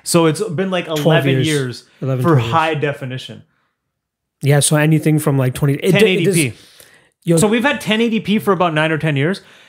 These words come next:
Speaker 1: And four K is not that much, but it is a little clearer,
Speaker 2: Yeah.
Speaker 1: but it's way harder to tell the difference from,
Speaker 2: Yeah.
Speaker 1: than, like, seven twenty even.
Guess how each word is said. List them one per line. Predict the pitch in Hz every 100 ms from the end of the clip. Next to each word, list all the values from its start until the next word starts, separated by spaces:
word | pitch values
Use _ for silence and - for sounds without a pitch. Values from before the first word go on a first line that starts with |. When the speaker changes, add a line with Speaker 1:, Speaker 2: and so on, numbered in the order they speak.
| _ _ -
Speaker 1:
And | 185 160
four | - 254 277
K | 269 254
is | 220 185
not | 208 214 143
that | 175
much, | 170 165
but | 180
it | 185
is | 233 233
a |
little | 190 196 180
clearer, | - 165 165 202 254 - -
Speaker 2:
Yeah. | 160
Speaker 1:
but | 196
it's | 175
way | 139 135 196 185
harder | 165 156
to | 139
tell | 123 143
the |
difference | 120 147 - 113 110
from, | 147
Speaker 2:
Yeah. | 143 120
Speaker 1:
than, | 123 165
like, | 160 147
seven | - 170 160
twenty | 151 160 160 175
even. | 180 185 208